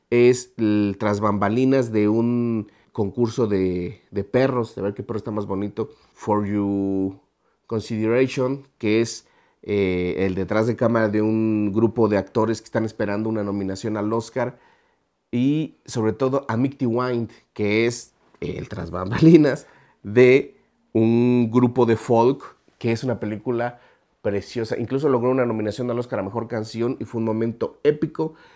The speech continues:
dentro de los Oscars. Christopher Guest, dentro de los directores de culto menospreciados, casi no conocidos, Christopher Guest es uno de los que tienen que levantar, de los que tienen que levantar la mano. Bueno, a mí en lo particular, el mundo del co-, documentary me fascina,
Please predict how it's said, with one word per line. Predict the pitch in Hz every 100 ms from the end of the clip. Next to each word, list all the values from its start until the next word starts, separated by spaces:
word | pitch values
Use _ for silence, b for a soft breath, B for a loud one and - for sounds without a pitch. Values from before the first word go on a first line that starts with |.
| B
dentro | - 110 110
de | 107
los | 107 131
Oscars. | 120 104 -
Christopher | 147 147 147 131 120
Guest, | 135 139 143 - b b
dentro | 117 135 131
de | 135
los | 135 127
directores | 131 123 175 165
de | 135 135
culto | 156 170 156 151
menospreciados, | 123 117 117 - 113 - 151 151 139
casi | 147 139
no | 135 131
conocidos, | 127 120 143 151 147 - _ _ _ _ _ _ _
Christopher | 120 123 127 113 104
Guest | 117 123 - 113
es | 117
uno | 123 117
de | 110
los | 98
que | -
tienen | 107 107
que | 101
levantar, | 98 92 92 98 95 - b b b b
de | -
los | 98
que | -
tienen | 90 98 92
que | 87
levantar | 80 - -
la | -
mano. | - - _ _
Bueno, | 104 - - -
a | 123
mí | 151 170
en | 151
lo | 117
particular, | 110 101 - 117 135 - b b b -
el | 95
mundo | 110 131 120
del | 104
co-, | -
documentary | 107 92 - 101 98 113 117 127 -
me | 95 92
fascina, | - 101 - 135 131 127 123